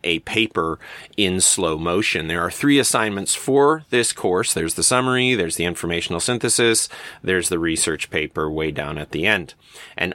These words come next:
all of, like, the first two assignments are drafts, effectively, for the last one. So I want to make this perfectly clear to my students that y-, when you write your summary, you can use as much or as little of it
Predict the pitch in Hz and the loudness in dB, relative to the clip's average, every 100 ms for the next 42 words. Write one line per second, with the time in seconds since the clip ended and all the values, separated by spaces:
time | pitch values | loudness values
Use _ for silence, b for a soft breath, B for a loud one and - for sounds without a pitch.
0 | - 123 147 156 147 107 - - 98 107 | 2 4 6 6 2 -2 -12 -4 -2 -2
1 | - 175 165 - 165 143 95 95 - - | 4 4 4 2 4 4 2 0 0 2
2 | 131 135 101 87 - - - 104 104 90 | 2 2 0 -2 -2 0 2 2 2 0
3 | 107 110 113 - - - - - - 98 | 2 4 4 0 -8 -4 -2 -2 -4 -4
4 | - 95 - 80 85 82 - - 95 87 | -2 -2 -4 -2 0 -2 -4 -2 0 0
5 | 82 85 - 82 73 64 B B B - | 0 0 -4 -6 -6 -8 B B B 2
6 | 104 107 131 135 120 107 - - 151 143 | 4 4 2 2 0 -4 -2 0 2 2
7 | - 120 - 135 113 110 101 - - 135 | 0 -2 0 2 4 4 2 -2 0 2
8 | 120 95 - - 92 90 90 - - B | 2 0 -2 0 0 0 -2 -2 -4 B
9 | B B - 92 95 92 90 - - _ | B B -4 0 2 2 0 -4 -16 _
10 | - - 87 - 104 92 98 95 101 135 | -20 -16 -16 -12 -10 -4 0 2 2 4
11 | 139 131 80 110 - 131 113 113 110 110 | 6 4 2 -2 0 0 2 2 2 2
12 | 107 - 95 113 - 123 110 107 104 - | 0 -2 0 0 0 0 2 0 0 0
13 | 98 92 101 107 - - 107 104 92 90 | 0 0 0 0 -2 0 2 2 2 0
14 | 92 110 - 110 - 104 98 90 - - | 0 0 2 0 2 0 2 -2 -4 -12